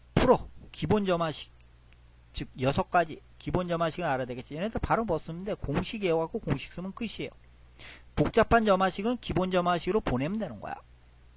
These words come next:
뭐 갖고 보내? 등식 성질 갖고 보내면 끝이에요. 자,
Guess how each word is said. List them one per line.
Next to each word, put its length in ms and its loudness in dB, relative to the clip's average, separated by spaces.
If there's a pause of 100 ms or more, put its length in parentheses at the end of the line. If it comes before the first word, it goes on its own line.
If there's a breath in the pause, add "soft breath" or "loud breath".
(340)
뭐 220 2
갖고 260 6
보내? 320 -2 (120)
등식 340 -4
성질 340 -4
갖고 240 -2
보내면 320 -4
끝이에요. 440 -12 (1700 loud breath)
자, 240 4